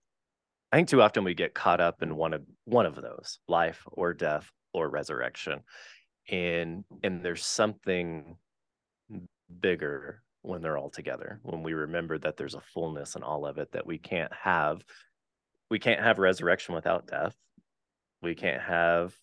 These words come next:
you know, life without any of it, right? And so I, I, that's what I, that's so much what I love about Holy Week is we get to lean into that, um, really, really intentionally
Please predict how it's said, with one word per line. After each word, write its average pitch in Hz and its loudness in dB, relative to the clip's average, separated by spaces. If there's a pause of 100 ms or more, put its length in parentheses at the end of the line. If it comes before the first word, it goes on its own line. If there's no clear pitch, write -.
you 131 6
know, 92 4
life 87 2
without 82 2
any 123 2
of 67 0
it, 52 -6
right? 85 2
And 120 0
so 113 6 (800)
I, 110 4
I, 110 8 (540)
that's 127 8
what 90 6
I, 85 6 (420)
that's - -6
so 104 6
much 78 0
what 76 2
I 71 2
love 71 -2
about 73 -2
Holy 73 -6
Week 71 -10
is 78 -10
we 85 -6
get 87 -4
to 87 0
lean 78 -4
into 76 -6
that, 71 -2 (340)
um, 80 -4 (420)
really, 85 -2 (220)
really 80 -2
intentionally 65 -12